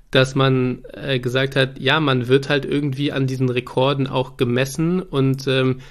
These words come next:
wenn man dann selber sozusagen nicht seine Sportlerinnen und Sportler dahin entwickelt, auch diese Rekorde zu schwimmen, dann kriegt man Fragen gestellt, warum, also warum kriege ich eigentlich diese, ähm,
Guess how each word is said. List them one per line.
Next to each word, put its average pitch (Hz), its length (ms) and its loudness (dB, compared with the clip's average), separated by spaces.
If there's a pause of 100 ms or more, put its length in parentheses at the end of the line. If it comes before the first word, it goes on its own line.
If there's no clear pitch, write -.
(220)
wenn 127 160 4
man 131 180 4
dann 127 220 2
selber 131 720 2 (240)
sozusagen 123 520 0
nicht 135 380 0 (720)
seine 131 280 2
Sportlerinnen 131 500 2
und 123 80 -2
Sportler 135 360 0
dahin 139 320 4
entwickelt, 135 640 2
auch 165 180 4
diese 135 300 -2
Rekorde 127 440 0
zu - 140 -6
schwimmen, 139 460 -2 (260)
dann 123 200 -2
kriegt 135 200 -4
man 131 140 4
Fragen 139 400 -2
gestellt, 127 400 -2
warum, 139 560 2 (440)
also 120 260 0
warum 147 500 4
kriege 151 240 0
ich 143 160 -2
eigentlich 131 380 2
diese, 123 580 4 (100)
ähm, 120 380 -2